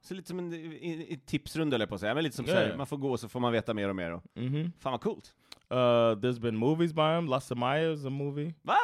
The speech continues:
Speaker 2: in nineteen forty-one.
Speaker 1: Hej, är det här första gången? Så vi pratar om något som faktiskt har blivit en svensk film om.
Speaker 2: I know, right? <laughs> Uh, and then there's a
Speaker 1: Jesus.
Speaker 2: T V series, Den byxlösa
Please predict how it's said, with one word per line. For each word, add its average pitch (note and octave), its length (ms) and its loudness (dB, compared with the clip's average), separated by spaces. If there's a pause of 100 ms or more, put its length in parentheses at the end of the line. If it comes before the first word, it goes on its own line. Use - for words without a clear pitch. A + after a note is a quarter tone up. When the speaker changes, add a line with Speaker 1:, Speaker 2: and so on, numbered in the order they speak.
(180)
Speaker 2:
in A2+ 140 -4
nineteen A#2+ 360 -2
forty-one. A#2+ 540 -2 (100)
Speaker 1:
Hej, C4 140 6 (140)
är G3+ 80 0
det G3+ 60 10
här G#3 80 6
första G3+ 240 -2
gången? F#3 360 0 (260)
Så E3 120 -6
vi D3+ 100 -6
pratar E3 380 -2
om D#3 60 -2
något C3+ 120 -4
som C3 100 -6
faktiskt C3 200 -6
har C3 40 -8
blivit B2 180 -2
en A2 100 -6
svensk A#2+ 380 -6
film G3+ 300 -8
om. A#2+ 60 -6
Speaker 2:
I F3 100 4
know, G#3+ 220 8
right? G3 220 8 (100)
<laughs> - 100 -4 (600)
Uh, B2+ 40 8 (300)
and B2+ 80 4
then C#3 140 4
there's C#3 120 4
a A2+ 40 0
Speaker 1:
Jesus. A#2 200 -4
Speaker 2:
T F#3+ 140 8
V G3+ 140 4
series, G3 480 2
Den C3 300 0
byxlösa D3+ 840 0